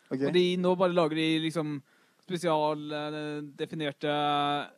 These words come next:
Speaker 2: ting av veldig mye. Altså T-skjorter, puter, eh, krukker, sånne ting.
Speaker 1: Ja, det er
Speaker 2: Ja.
Speaker 1: som profil, eh, selskapet, eller?
Speaker 2: Altså, det er mulig for, altså,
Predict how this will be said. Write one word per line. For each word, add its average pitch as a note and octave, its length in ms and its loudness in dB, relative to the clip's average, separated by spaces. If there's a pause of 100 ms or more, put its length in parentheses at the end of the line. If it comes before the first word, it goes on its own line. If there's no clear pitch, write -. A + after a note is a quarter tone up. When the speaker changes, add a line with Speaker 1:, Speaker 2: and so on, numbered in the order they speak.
(220)
Speaker 2:
ting D3+ 240 -4
av D3+ 200 -6 (480)
veldig E3 220 -4
mye. D#3 300 -2
Altså F3 300 0
T-skjorter, D#3 760 0
puter, D3+ 760 0 (640)
eh, C#3 320 -2
krukker, D3+ 480 -4
sånne D3+ 160 -2
ting. D3+ 160 -2 (440)
Speaker 1:
Ja, D3 60 0
det D3 40 2
er C3+ 120 2
Speaker 2:
Ja. - 20 2
Speaker 1:
som C3+ 180 0
profil, A2+ 640 -2
eh, G#2+ 680 -4 (840)
selskapet, C3+ 460 -4
eller? C3 300 -2 (220)
Speaker 2:
Altså, F#3+ 180 -4
det G3+ 100 0 (260)
er A3 60 -4
mulig G3 320 0
for, F3 120 -4
altså, E3+ 240 -2